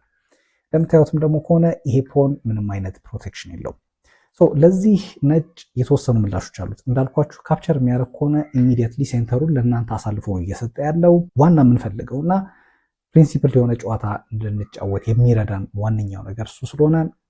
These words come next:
በደስታ ኤክስቼንጁን እንቀበላለን ማለት ነው። ግን ኤክስቼንጅ ማድረግ አይፈልግም።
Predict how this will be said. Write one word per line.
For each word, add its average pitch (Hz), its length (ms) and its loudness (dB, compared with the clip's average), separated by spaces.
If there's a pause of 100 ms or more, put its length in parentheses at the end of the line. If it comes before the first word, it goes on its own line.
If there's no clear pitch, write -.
(340)
በደስታ 107 360 -4 (540)
ኤክስቼንጁን 107 580 -6
እንቀበላለን 95 800 -10
ማለት - 240 -18
ነው። - 100 -20 (640)
ግን 202 100 2
ኤክስቼንጅ 156 320 0
ማድረግ 92 240 0
አይፈልግም። 90 420 -10